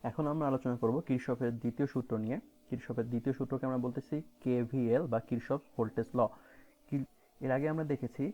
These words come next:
কেসিএল, কিরশফস কারেন্ট ল। কিরশফস কারেন্ট ল মূলত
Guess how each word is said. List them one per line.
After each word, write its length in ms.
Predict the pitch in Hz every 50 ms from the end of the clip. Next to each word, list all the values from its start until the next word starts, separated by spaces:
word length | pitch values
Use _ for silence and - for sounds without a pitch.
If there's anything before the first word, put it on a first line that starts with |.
| - _ -
কেসিএল, 520 | 123 117 117 - - - 120 113 113 135 214 - _ _ -
কিরশফস 380 | - 120 - - - 117 - - -
কারেন্ট 240 | 110 113 127 139 - - 120
ল। 20 | 113 202 - -
কিরশফস 360 | - 123 117 - 120 120 - - -
কারেন্ট 260 | - 120 127 135 139 - -
ল 20 | 151 143
মূলত 260 | 139 139 143 143 -